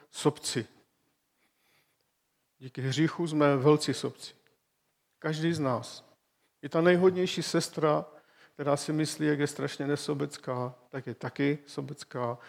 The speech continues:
A když vám bude říkat, jak ona dělá všecko jenom pro druhé a myslí jenom na druhé, nebo nějaký takový bratr, není to pravda. To je jenom její P R ko. Skutečnost je taková, že všichni jsme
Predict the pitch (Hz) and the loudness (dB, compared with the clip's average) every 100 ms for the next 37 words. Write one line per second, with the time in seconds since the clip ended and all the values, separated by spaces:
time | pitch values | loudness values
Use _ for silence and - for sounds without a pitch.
0 | - - - - 127 127 135 131 127 151 | -20 -20 -18 -10 -6 -2 -2 -2 -2 -2
1 | 151 143 131 143 127 147 143 135 135 127 | -2 -2 -2 -4 -6 -6 -4 0 0 0
2 | 131 - 139 143 135 143 143 151 143 139 | -6 -6 -2 -2 -2 -2 0 2 4 4
3 | 139 135 139 - 135 139 156 151 139 139 | 4 2 0 -2 0 2 2 2 0 -2
4 | 139 139 139 - - - - - 117 135 | 0 0 -2 -6 -20 -20 -20 -20 -8 -2
5 | 139 139 131 127 - 131 123 127 135 135 | -2 -2 -4 -4 -2 -2 0 0 -2 -4
6 | 127 - _ _ _ _ - 143 160 170 | -8 -10 _ _ _ _ -8 -2 0 0
7 | 156 147 143 117 104 - _ _ _ - | 0 0 0 -4 -6 -12 _ _ _ -4
8 | 156 156 147 156 135 139 135 - _ _ | 2 4 6 4 2 0 0 -6 _ _
9 | _ - _ - 127 131 127 127 120 117 | _ -20 _ -2 4 6 6 4 -6 -8
10 | - - _ _ _ _ _ _ _ _ | -10 -20 _ _ _ _ _ _ _ _
11 | 151 160 156 156 135 120 123 - 147 151 | -2 -2 0 -2 -2 -2 -4 0 2 4
12 | 147 139 123 - - 180 - 170 165 165 | 2 -2 -8 -8 -4 -4 -4 -4 -4 -4
13 | 123 123 127 127 | -8 -4 -4 -4